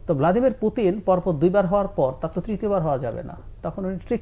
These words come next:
করলেন, ওনার তখনকার প্রাইম মিনিস্টার যে দিমিত্রি মেদভেদেভ, তাকে প্রেসিডেন্ট বানিয়ে উনি প্রাইম মিনিস্টার হয়েছেন,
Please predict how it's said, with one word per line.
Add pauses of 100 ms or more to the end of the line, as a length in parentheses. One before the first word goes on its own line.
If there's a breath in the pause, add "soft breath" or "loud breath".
করলেন,
ওনার
তখনকার
প্রাইম
মিনিস্টার
যে
দিমিত্রি
মেদভেদেভ, (440 soft breath)
তাকে
প্রেসিডেন্ট
বানিয়ে
উনি
প্রাইম
মিনিস্টার
হয়েছেন,